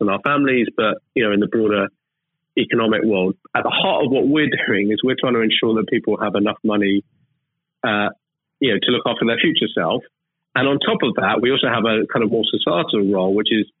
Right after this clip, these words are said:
with that hundred and seventeen billion pounds that you talked about, to make sure that that money is a force for good, that we do have a world worth living in. And so, <laughs> you know, day to day, we need to reassure our clients and remind them that they need to keep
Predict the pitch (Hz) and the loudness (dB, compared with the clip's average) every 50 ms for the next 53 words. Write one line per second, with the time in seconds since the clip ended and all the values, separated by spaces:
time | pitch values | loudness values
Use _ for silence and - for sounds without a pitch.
0 | _ _ _ - 113 117 - - - 131 131 123 113 - 120 110 110 - 117 107 | _ _ _ -2 -2 -2 0 0 0 0 0 0 0 0 0 0 0 0 0 0
1 | 101 90 110 101 101 98 101 - - 104 98 101 - 101 - - 101 - 196 208 | 0 0 0 0 0 0 0 0 -2 -2 -2 0 0 0 0 0 0 0 0 0
2 | - - 98 98 95 92 92 - - 117 117 113 - - - - 117 110 107 107 | 0 0 0 0 0 -2 -2 -4 -2 0 0 0 0 0 0 0 2 2 2 2
3 | 104 104 - _ _ _ _ - 123 110 113 98 - 113 107 104 101 98 95 - | 0 -2 -4 _ _ _ _ -2 0 0 0 2 2 0 2 2 2 2 0 -2
4 | 110 - - 110 98 - - - 101 - 104 95 90 85 - - - 104 101 - | -4 -4 -2 -2 -2 -2 -2 -2 -2 0 0 0 -2 -2 -4 -4 -2 -2 -2 0
5 | - 110 101 98 101 85 95 95 90 92 92 92 90 80 - 95 90 - - 95 | 0 0 0 0 -2 0 0 0 0 2 0 0 0 0 -2 -4 -4 -4 -4 -4
6 | 87 85 87 85 85 82 82 85 87 92 90 - - 107 98 98 98 98 98 98 | -2 -2 -2 -2 -4 -4 -4 -4 -4 -4 -4 -4 -2 -2 0 0 0 0 -2 -2
7 | _ _ _ _ _ _ _ _ _ _ _ _ - - - - - - - - | _ _ _ _ _ _ _ _ _ _ _ _ -4 -4 -2 -2 -4 -4 -4 -4
8 | - 120 110 95 95 - - 131 135 - - 123 101 127 120 127 135 131 131 123 | -2 -2 0 0 0 0 0 0 0 0 0 0 0 2 2 2 2 2 2 2
9 | 113 110 - 117 107 107 107 104 101 - - 117 110 107 107 104 104 - - 113 | 0 0 0 0 0 2 2 0 0 0 0 0 0 0 0 0 -2 -4 -4 -2
10 | 117 139 156 - - - - 113 107 107 101 - _ _ _ _ _ _ - 117 | -2 0 -2 -2 -4 -4 -2 -2 0 0 0 -2 _ _ _ _ _ _ -2 0
11 | 107 110 113 113 110 110 110 107 107 104 92 - 113 98 107 104 104 104 98 - | 2 2 2 2 2 2 2 2 2 0 0 0 -2 0 0 0 0 0 0 -2
12 | 107 - - 120 113 | -6 -4 -2 -2 -2